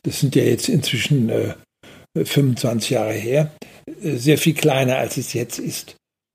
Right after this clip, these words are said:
War schon groß, aber doch sehr viel kleiner. Und, äh, zum Vorstand gehörte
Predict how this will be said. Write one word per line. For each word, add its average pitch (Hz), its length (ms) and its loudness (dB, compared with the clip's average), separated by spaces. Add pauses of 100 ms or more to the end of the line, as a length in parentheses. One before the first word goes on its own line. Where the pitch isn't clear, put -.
(120)
War 127 120 -6
schon 202 220 2
groß, 208 320 4
aber 170 220 2
doch 160 200 0
sehr 147 140 -4
viel 143 140 -8
kleiner. 113 400 -16 (580)
Und, 165 360 2
äh, 156 460 0
zum 165 160 -2
Vorstand 214 440 4
gehörte 165 580 4